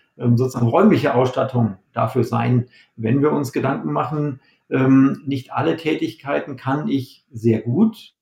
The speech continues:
virtuell abhalten. Wir denken da vor allen Dingen an kreative Prozesse, an, ähm, an Zusammenarbeit. Ähm, ich kann sehr gut virtuell, ähm, wie soll ich sagen, abarbeiten, ähm, an meinem Rechner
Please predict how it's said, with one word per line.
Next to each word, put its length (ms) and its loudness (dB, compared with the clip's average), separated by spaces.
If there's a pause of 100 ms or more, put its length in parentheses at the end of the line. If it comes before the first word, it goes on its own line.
(580)
virtuell 760 -2
abhalten. 760 -6 (300)
Wir 180 -10
denken 200 -6
da 100 -2
vor 160 -8
allen 120 -2
Dingen 100 -2
an 180 -2 (200)
kreative 680 -2
Prozesse, 580 -4
an, 280 -2 (300)
ähm, 440 2
an 140 -2
Zusammenarbeit. 1040 0
Ähm, 380 -4 (200)
ich 120 -14
kann 200 -2
sehr 200 0
gut 340 2 (100)
virtuell, 720 -4 (360)
ähm, 320 0 (100)
wie 100 -12
soll 100 -8
ich 60 -8
sagen, 240 -10
abarbeiten, 1000 -2 (420)
ähm, 520 -4 (500)
an 160 -6
meinem 300 -4
Rechner 320 -8